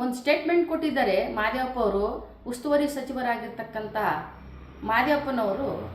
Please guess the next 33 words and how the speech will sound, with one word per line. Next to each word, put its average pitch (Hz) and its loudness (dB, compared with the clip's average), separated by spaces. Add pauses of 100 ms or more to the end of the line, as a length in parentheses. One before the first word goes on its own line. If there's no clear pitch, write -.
(240)
ನೆನ್ನೆ 277 4
ಒಂದು 277 2
ಸ್ಟೇಟ್ಮೆಂಟ್ 262 -2
ಕೊಟ್ಟಿದ್ದಾರೆ. 208 0 (540)
ಬಸ್ 294 2
ಎಲ್ಲ 320 2
ಫ್ರೀ, 262 0 (520)
ಆದರೆ 320 4 (300)
ಪರ್ಸನಲ್ 330 0
ಆಗಿ 302 -2
ಬಸ್ 254 -4
ಬಿಟ್ಟಿದ್ದೀವಿ, 247 -4 (160)
ಎ 277 2
ಸಿ 277 -6
ಉಂಟು 233 -2
ಅದರಲ್ಲಿ 190 -2
ಅಂತ 302 -4
ಎರಡು 247 0
ಸಾವಿರ 233 0
ಚಾರ್ಜ್ 180 -4
ಮಾಡಿದ್ದಾರೆ. 135 -6 (680)
ನೋಡಿ, 269 2 (120)
ಎರಡು 294 4
ಸಾವಿರ 285 4
ರೂಪಾಯಿ 285 0
ಕೊಟ್ಬಿಟ್ಟು 254 -6
ದೇವ್ರ 233 0
ದರ್ಶನ 220 -6
ಮಾಡೋಂಥದ್ದು 190 -4
ಏನೂ 262 2
ಇಲ್ಲ. 165 0 (140)
ದಯವಿಟ್ಟು, 160 -2 (520)
ಯಾವಾಗಲೂ 311 8